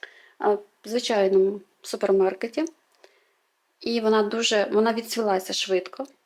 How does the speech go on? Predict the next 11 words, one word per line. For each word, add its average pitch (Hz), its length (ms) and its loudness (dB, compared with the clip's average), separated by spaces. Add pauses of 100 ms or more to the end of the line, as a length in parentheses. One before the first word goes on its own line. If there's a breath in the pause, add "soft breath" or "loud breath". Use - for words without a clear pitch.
(280)
але 202 500 0
дуже 240 560 0
швидко 220 520 -4
і 208 200 -6
прийшла 196 680 -4
до 208 140 -2
тями. 190 420 2
<laughs> - 520 -8
В - 20 -2
якому 226 420 0
сенсі? 202 460 0